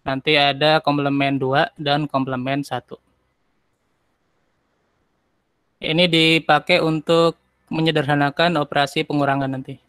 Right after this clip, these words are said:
Nanti contohnya di belakang. Terus untuk penghitung komplement, misalnya komplement sepuluh dari nol satu dua tiga sembilan delapan,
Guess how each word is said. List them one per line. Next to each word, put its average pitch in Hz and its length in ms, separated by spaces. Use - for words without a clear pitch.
Nanti 139 240
contohnya 139 400
di 131 80
belakang. 127 400
Terus 165 400
untuk 160 240
penghitung 151 400
komplement, 156 720
misalnya 147 560
komplement 147 400
sepuluh 151 320
dari 160 640
nol 147 160
satu 143 400
dua 143 240
tiga 143 320
sembilan 139 320
delapan, 143 320